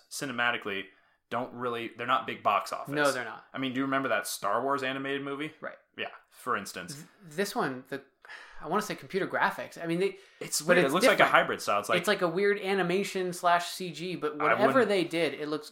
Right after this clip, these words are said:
Speaker 2: gorgeous.
Speaker 1: It looks, it looks rad. And that's a, what, fall or close to, no, it's actually out in, like, December or something like
Speaker 2: I'm,
Speaker 1: that.
Speaker 2: I
Speaker 1: I think
Speaker 2: not
Speaker 1: it's close
Speaker 2: sure.
Speaker 1: to Christmas. It's, it's a later release, uh, towards the end of the year,
Speaker 2: Is
Speaker 1: regardless.
Speaker 2: it a full thre-, theatric release?
Speaker 1: Yes. I, I mean, I saw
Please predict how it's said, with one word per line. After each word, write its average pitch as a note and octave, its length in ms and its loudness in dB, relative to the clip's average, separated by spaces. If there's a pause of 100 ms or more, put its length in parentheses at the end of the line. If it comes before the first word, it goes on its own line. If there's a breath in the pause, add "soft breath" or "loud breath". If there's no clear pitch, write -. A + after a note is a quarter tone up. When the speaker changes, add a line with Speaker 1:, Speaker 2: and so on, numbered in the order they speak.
(120)
Speaker 2:
gorgeous. G3+ 360 -4
Speaker 1:
It D3 100 2
looks, D3+ 300 2 (200)
it C#3+ 80 -2
looks C3 380 0
rad. G#2 300 0
And D3 200 -4
that's D3+ 180 -2
a, C3+ 140 0
what, B2 320 -2
fall C3+ 480 -2
or A#2+ 140 -4
close C3 260 -6
to, A#2 260 -6
no, F#3 200 2
it's A2 120 -4
actually C#3 220 0
out A#2+ 100 4
in, A2 60 -6
like, G#2 160 -6
December A2+ 380 -8
or D#2+ 40 -12
something - 300 -14
like D3 100 4
Speaker 2:
I'm, D#3+ 100 0
Speaker 1:
that. F3 140 -4 (380)
Speaker 2:
I D3+ 120 0
Speaker 1:
I D#3 60 -2
think A#3+ 200 2
Speaker 2:
not D#4 80 6
Speaker 1:
it's - 80 0
close G#3+ 140 6
Speaker 2:
sure. - 60 -8
Speaker 1:
to C3+ 60 0
Christmas. - 440 0
It's, D#3 260 0
it's D#3+ 140 -4
a E3 60 0
later C3+ 480 2
release, A2 640 -8 (380)
uh, G#2 140 -4
towards A2+ 240 -4
the A2+ 80 -4
end G#2+ 80 -6
of G2+ 80 -6
the G#2 60 -6
year, G#2+ 120 0
Speaker 2:
Is G2+ 100 -2
Speaker 1:
regardless. G#2+ 260 2
Speaker 2:
it - 20 -4
a - 20 -4
full G#3+ 160 2
thre-, G#3 320 -4
theatric F3+ 580 0
release? F#3 460 -12
Speaker 1:
Yes. - 300 -4 (160)
I, C#3 200 -2
I C3+ 60 2
mean, C#3 180 -2
I C3 120 4
saw C#3+ 380 6